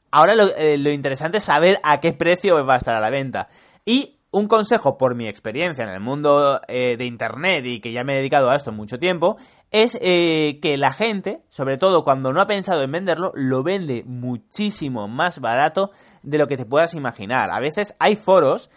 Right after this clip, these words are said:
eh, que, que, eh, hay otra cosa que es muy importante. A veces cuando nos, eh, cuando compramos una página web es porque nosotros ya sabemos cómo la vamos a monetizar, o tenemos los usuarios, o ya sabemos de alguna forma que la podamos monetizar. Esto es muy importante.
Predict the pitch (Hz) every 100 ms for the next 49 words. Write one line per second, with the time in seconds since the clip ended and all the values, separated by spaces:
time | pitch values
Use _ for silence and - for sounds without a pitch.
0 | - _ - 151 139 143 139 123 - _
1 | _ 151 147 131 - 175 - - 165 233
2 | 247 254 262 240 202 196 165 131 127 139
3 | 196 254 - 185 165 160 147 - 147 143
4 | 151 147 139 165 208 240 202 175 170 156
5 | 127 143 170 190 _ - _ _ 180 208
6 | 240 214 180 175 202 220 208 202 208 208
7 | 156 - 226 202 139 139 135 135 131 113
8 | 123 123 123 131 175 190 170 147 135 127
9 | 185 151 190 - - - - 190 208 214
10 | 233 240 196 190 208 202 202 226 190 151
11 | 147 160 160 147 127 113 107 104 127 233
12 | 190 165 139 120 82 80 117